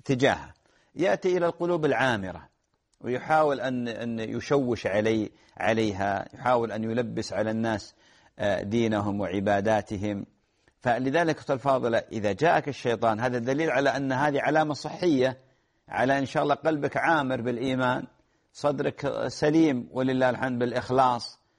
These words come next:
فلا تقلقي من هذا الأمر. وهذه رسالة لكل أحد. بعض الناس الآن يقلق، يقول: "طيب، أنا كيف الوساوس، كيف كذا؟" النبي عليه الصلاة والسلام جاءه الصحابة، الصحابة الكرام، قالوا: "يا رسول الله،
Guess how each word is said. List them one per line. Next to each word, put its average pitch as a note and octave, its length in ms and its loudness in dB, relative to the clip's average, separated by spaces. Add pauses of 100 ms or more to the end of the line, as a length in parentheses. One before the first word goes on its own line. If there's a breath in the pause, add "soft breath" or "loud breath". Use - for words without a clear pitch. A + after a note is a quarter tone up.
(260)
فلا C#3 220 2
تقلقي F#3 560 -2
من C#3 120 -2
هذا B2 240 0
الأمر. A#2 340 -2
وهذه C3 260 0
رسالة E3 380 2
لكل E3+ 280 0
أحد. B2+ 300 0 (640 soft breath)
بعض C3 160 0
الناس D#3 360 -2
الآن D#3 360 0
يقلق، C3 580 -2 (540)
يقول: B2 240 -4
"طيب، D3+ 300 0
أنا C3 140 0
كيف C#3 320 0
الوساوس، B2+ 640 2
كيف C3+ 200 -2
كذا؟" B2 440 -2
النبي D3+ 340 0
عليه C3 200 2
الصلاة B2+ 380 0
والسلام B2 500 0 (400 soft breath)
جاءه C3+ 300 2
الصحابة، D3 560 2
الصحابة D#3 480 -2
الكرام، D3+ 500 0 (580)
قالوا: D3+ 220 4
"يا E3+ 100 6
رسول D3 320 0
الله، B2+ 260 2